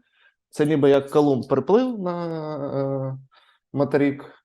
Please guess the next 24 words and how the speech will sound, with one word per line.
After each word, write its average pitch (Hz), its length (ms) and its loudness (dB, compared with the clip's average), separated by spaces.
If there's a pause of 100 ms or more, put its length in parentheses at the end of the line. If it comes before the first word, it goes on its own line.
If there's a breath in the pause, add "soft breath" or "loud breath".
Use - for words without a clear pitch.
(140)
е, - 60 -14
Америки, 131 580 -2
подумав, 135 420 -2
«Ну, 135 260 -8
це - 180 -4
Індія, 175 360 -2
класно», 147 680 -6 (120)
потім, 127 340 0
типа, 120 240 0
це, 120 400 0
типа, 123 360 -4
відкрили, 185 580 0 (420)
але 147 220 4
по 147 120 -6
факту 190 380 -2
кожна 147 340 -4
людина — 147 380 -2
це 127 180 -8
планета, 156 500 -2
це 135 160 -10
всесвіт, 151 520 -4 (580 soft breath)
і 139 260 6
кожна 147 360 4
людина 143 680 0